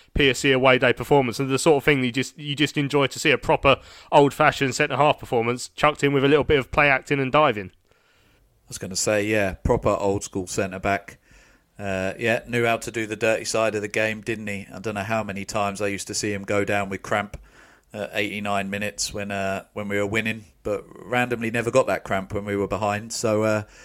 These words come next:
Speaker 2: yeah, I, I think a brilliant servant for the club, someone who has been at the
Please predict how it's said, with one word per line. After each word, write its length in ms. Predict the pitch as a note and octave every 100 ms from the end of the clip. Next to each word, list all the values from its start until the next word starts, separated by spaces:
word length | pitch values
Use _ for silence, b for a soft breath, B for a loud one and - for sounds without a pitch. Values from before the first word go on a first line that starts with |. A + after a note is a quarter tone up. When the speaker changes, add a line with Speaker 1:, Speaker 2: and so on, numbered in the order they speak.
| b b b b
Speaker 2:
yeah, 300 | D#3 C#3+ G2
I, 220 | B2 B2+
I 20 |
think 220 | B2 B2+ B2+
a 40 |
brilliant 320 | C#3+ C#3 A2
servant 360 | - A2+ G#2+ -
for 80 | G#2+
the 80 |
club, 320 | G#2 A#2+ A2+ -
someone 340 | B2+ B2 A#2+
who 300 | A#2+ A#2 A2+ - b b b b b _
has 160 | A#2+ A#2
been 340 | - - A#2+
at 120 | B2
the 120 | A#2